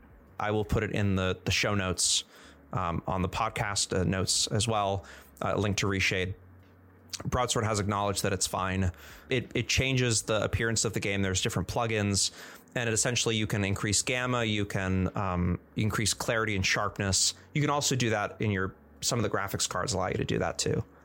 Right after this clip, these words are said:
Nvidia is one of those, um, that you can make changes to graphics settings, um, for DirectX games that will impact the, uh, the quality of D A O C.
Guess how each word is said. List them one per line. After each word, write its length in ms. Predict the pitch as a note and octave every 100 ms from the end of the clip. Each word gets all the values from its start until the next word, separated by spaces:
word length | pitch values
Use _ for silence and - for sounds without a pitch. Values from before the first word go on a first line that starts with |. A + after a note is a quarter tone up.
| A#2
Nvidia 320 | G#2 G#2+ G2+
is 120 | F#2
one 140 | F#2
of 80 | F#2
those, 320 | F2+ F2+ F2+
um, 200 | F#2 F#2
that 120 | G2 G#2+
you 120 | G2+
can 300 | G#2 F#2 - - - - -
make 180 | - A#2
changes 440 | - A2 G#2 G2 -
to 160 | -
graphics 400 | F#2+ G2+ F#2+ G2+
settings, 500 | - G2 F2+ F#2 F#2 - - - - -
um, 360 | F#2+ E2+ E2+ - -
for 160 | - G#2+
DirectX 560 | G2+ F#2+ - F#2+ - -
games 400 | F2+ F2+ F2 - - - -
that 160 | G2+
will 180 | G#2+ G2
impact 480 | F#2+ F#2+ F#2+ F2+ -
the, 260 | F#2+ F#2 F2+ - - -
uh, 200 | G2 D#2+ -
the 80 | -
quality 480 | - G#2 F2+ F#2+ F#2
of 140 | F2+
D 160 | - G2+
A 160 | E2+ F#2
O 60 |
C. 300 | - - G#2